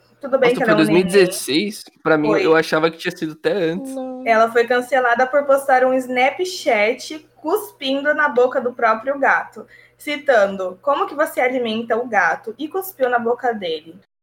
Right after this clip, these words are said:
Speaker 1: Olha.
Speaker 2: Mano, ela também foi cancelada que ela colocou um hamster no micro-ondas, né, véi?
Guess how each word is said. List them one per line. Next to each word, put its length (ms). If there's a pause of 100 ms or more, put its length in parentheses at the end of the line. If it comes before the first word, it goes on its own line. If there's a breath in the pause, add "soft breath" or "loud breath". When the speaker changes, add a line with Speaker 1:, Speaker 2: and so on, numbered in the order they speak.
Speaker 1:
Olha. 560
Speaker 2:
Mano, 680 (360 loud breath)
ela 260
também 300
foi 140
cancelada 520
que 80
ela 140
colocou 480
um 20
hamster 500
no 120
micro-ondas, 680
né, 180
véi? 300